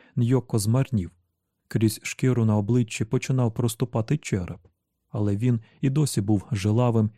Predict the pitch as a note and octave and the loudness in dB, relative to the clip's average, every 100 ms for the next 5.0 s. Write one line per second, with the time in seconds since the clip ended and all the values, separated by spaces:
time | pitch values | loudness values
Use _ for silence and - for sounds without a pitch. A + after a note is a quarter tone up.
0 | - C#3 - A#2+ F#2 F2 - _ _ _ | -4 -4 0 0 0 -4 -10 _ _ _
1 | _ - C3+ D3+ B2 A#2 B2 G#2+ - - | _ -2 2 2 2 0 2 2 -2 -4
2 | G#2+ A2 A#2 C3+ G2+ - - - B2+ - | 0 2 2 2 0 -6 -14 -4 -4 0
3 | B2 A2 G#2+ G#2+ B2+ A#2 - F2+ E2 - | -2 -2 -2 0 0 -2 -4 -10 -6 -2
4 | A#2+ G#2 - - A2+ B2+ G2 - - - | 0 0 -2 -2 0 0 -4 -8 -16 -20